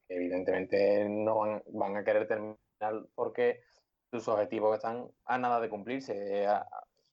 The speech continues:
tal y como acabe la competición. Estamos en un escenario que, que es imprevisto porque esto nunca ha pasado y, bueno, eh, yo creo que, que ante todo va a ser muy divertido porque, bueno,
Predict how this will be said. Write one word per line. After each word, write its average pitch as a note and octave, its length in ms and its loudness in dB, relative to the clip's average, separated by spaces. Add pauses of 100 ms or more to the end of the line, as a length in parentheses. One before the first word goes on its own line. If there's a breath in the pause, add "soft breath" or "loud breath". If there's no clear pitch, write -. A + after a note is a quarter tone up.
(160)
tal A2 140 2
y G#2 40 -4
como G#2+ 200 -4
acabe G#2+ 240 0
la G#2 80 2
competición. G2+ 560 -8 (1040)
Estamos B2 460 -2
en C3+ 60 2
un C3+ 120 0
escenario C3+ 540 -2
que, B2 400 -2
que G#2+ 280 -6
es A2 60 -10
imprevisto A2 420 0
porque D3+ 160 2
esto - 140 -6
nunca A2+ 220 0
ha A2 60 0
pasado D3+ 500 -2 (320)
y, G#2 680 -6 (280)
bueno, - 320 -10
eh, G#2 300 2
yo G2+ 200 2
creo A2+ 360 4
que, A#2+ 360 4 (460 soft breath)
que G#2 300 6
ante G2+ 260 -2
todo B2 240 4
va C#3+ 80 4
a - 20 0
ser D#3+ 180 0
muy D3+ 260 -4 (180)
divertido D3 520 0
porque, A2+ 360 -2
bueno, C#3+ 300 -2